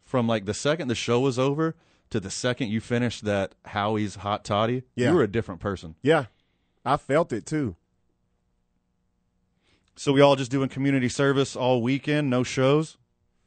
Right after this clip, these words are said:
Speaker 2: No, this is the calm before the storm. Next week is when, next week I'm at Inn of the Mountain Gods.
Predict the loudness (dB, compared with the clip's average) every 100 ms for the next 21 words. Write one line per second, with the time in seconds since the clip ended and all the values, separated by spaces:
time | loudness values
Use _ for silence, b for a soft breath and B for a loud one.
0 | _ _ _ 0 4 4 4 0 -4 -8
1 | -6 -6 -2 0 0 -4 -6 -4 -4 -6
2 | -4 -4 -2 0 -2 -2 -4 -2 -2 -4
3 | -4 -2 0 0 0 -4 -10 _ _ _
4 | -4 -2 -2 -2 -2 0 0 0 0 -4
5 | -8 -4 -2 -2 -2 -2 -4 -4 -2 -2
6 | -2 -4 -8 -20